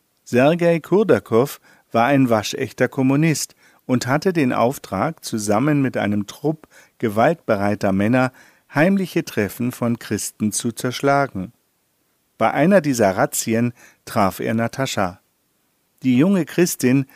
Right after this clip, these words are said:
hatte sich über das Verbot der kommunistischen Partei hinweggesetzt und sich mit anderen Christen zum Beten und zum Bibellesen getroffen.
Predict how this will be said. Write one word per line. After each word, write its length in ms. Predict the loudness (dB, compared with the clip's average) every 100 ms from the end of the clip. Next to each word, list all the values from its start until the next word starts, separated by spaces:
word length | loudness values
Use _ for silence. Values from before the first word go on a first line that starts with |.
| -20 _
hatte 300 | -4 -2 0
sich 240 | -2 -4
über 160 | -4 -2
das 240 | 0 -2
Verbot 580 | -2 -2 0 -2 -2 0
der 120 | 0
kommunistischen 800 | 0 -2 0 0 -2 -6 -6 -4
Partei 420 | -4 -4 -2 -2
hinweggesetzt 880 | -2 -2 -4 0 0 2 0 0 -8 -12 -20 -20 _
und 180 | -2 0
sich 220 | 0 -2
mit 180 | -2 0
anderen 460 | 0 2 2 0 0
Christen 500 | -2 -2 -4 -4 -2
zum 280 | -2 -2
Beten 520 | 0 -2 -2 0 -2 -2 -12 _
und 200 | -6 -4
zum 240 | 0 0 0
Bibellesen 720 | -6 -4 -2 -2 -4 -6 -6
getroffen. 640 | -6 -10 -12 -12 -10 -14